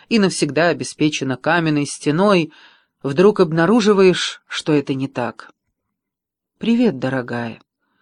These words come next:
Как ты себя чувствуешь?» — сочувственно поинтересовалась Вирджиния, и Пэрис по голосу поняла, что ей всё известно. У самой Пэрис не достало духу позвонить и поделиться своим несчастьем.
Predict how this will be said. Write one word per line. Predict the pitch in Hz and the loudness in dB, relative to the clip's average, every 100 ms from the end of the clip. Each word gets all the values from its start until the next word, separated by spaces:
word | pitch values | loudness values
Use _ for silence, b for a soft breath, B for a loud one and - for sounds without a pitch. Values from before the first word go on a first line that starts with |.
| _ | _
Как | - 262 | -4 -4
ты | - 226 | -4 -8
себя | 220 214 208 | -2 0 0
чувствуешь?» — | - 220 - 131 117 127 - - b b b b b | -2 -8 -8 -12 -12 -8 -8 -10 b b b b b
сочувственно | - 156 - 220 - - 180 170 160 | -4 -4 0 -2 -2 -4 -2 -2 -2
поинтересовалась | 175 156 151 147 - 147 147 160 147 - | -2 -2 -2 -4 -2 -2 0 0 0 0
Вирджиния, | 151 139 131 143 127 120 117 - b b b b | -2 -2 -2 -2 -2 -8 -10 -14 b b b b
и | - | -16
Пэрис | 123 170 180 185 - | -8 -2 0 0 -2
по | - 147 | -4 -6
голосу | 147 160 151 - 143 | 0 0 0 -2 -10
поняла, | 151 143 147 156 180 | -6 -4 0 0 0
что | 180 - | -4 -6
ей | 135 139 139 | -6 -4 -6
всё | - - 135 | -6 -4 -4
известно. | 131 131 123 - - - - _ _ _ _ _ _ _ _ _ _ _ _ _ _ _ _ _ _ _ _ _ _ _ - | -4 -4 -4 -6 -14 -16 -18 _ _ _ _ _ _ _ _ _ _ _ _ _ _ _ _ _ _ _ _ _ _ _ -10
У | 165 | -4
самой | 208 214 226 | 0 2 2
Пэрис | 220 202 190 190 - | 2 2 2 0 -2
не | 175 | -2
достало | 156 147 175 170 | -2 -2 0 0
духу | 156 147 151 | 2 -2 -4
позвонить | 147 151 143 151 156 175 - | -6 -6 -2 -2 0 -4 -6
и | |
поделиться | - 143 151 151 - | -6 -2 -2 -2 -4
своим | 143 151 147 139 | -10 -4 -2 -2
несчастьем. | 143 143 147 120 - - - | -6 -6 -4 -4 -6 -14 -16